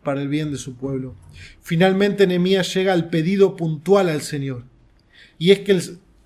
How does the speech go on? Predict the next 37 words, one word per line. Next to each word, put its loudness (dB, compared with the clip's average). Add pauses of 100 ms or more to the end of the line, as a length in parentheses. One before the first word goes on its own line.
<clears throat> 2 (680)
que -2
el 0
Señor -2
le 2
dé 2
favor 0 (480)
delante -2
de -2
este -4
hombre, -2 (1300)
que 0
no 4
es 2
otro 0
que -2
el 2
rey 2
Artajerjes, -6 (520)
a -10
quien -6
Nehemías -2
dirigirá -4 (180)
su -12
pedido 0
en -8
favor -8
de -8
su -14
pueblo. -10 (840)
Nehemías 2
no -2
solo 2
ora 2
por 2
el 2
pueblo, 0